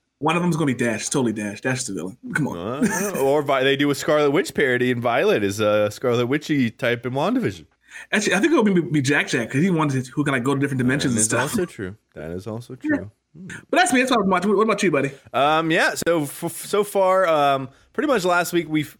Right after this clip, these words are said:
Speaker 2: I, we talked about this. We finished Bridgerton, but I think we talked about that already. Um, but we were watching Avengers Endgame. Um, just 'cause we, we were gonna watch it before WandaVision, but we couldn't.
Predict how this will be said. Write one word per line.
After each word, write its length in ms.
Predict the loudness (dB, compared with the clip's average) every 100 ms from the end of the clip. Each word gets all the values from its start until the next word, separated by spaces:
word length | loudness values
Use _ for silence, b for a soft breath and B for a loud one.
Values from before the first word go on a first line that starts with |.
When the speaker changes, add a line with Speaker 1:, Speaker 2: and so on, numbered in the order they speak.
| -4
Speaker 2:
I, 180 | -2 0
we 140 | 0
talked 180 | 0 0
about 300 | 0 -2 -4
this. 720 | -4 -2 -2 -6 -14 -16 -12 -2
We 160 | -2
finished 340 | 0 -2 -2 -2
Bridgerton, 460 | 0 0 -2 -2
but 60 | -2
I 20 |
think 160 | -2 -2
we 80 | 0
talked 240 | -2 -2
about 280 | -2 -2 0
that 100 | 0
already. 300 | 2 2 -2 b b
Um, 320 | -2 0 -2 -2
but 280 | 0 0
we 160 | 0 2
were 100 | 2
watching 540 | 2 0 0 0 -2 -6 -4
Avengers 480 | 0 0 0 -2 -2
Endgame. 560 | -4 0 0 0 -4 -12 _
Um, 500 | -4 -2 0 -2 -4 -12
just 120 | -8
'cause 120 | -4
we, 160 | -2 -2
we 140 | 0
were 80 | 0
gonna 180 | 0 0
watch 220 | 0 -2
it 20 |
before 160 | -6 -4
WandaVision, 480 | -2 -2 -2 -4 -4
but 100 | -6
we 80 | -6
couldn't. 420 | -2 -2 -4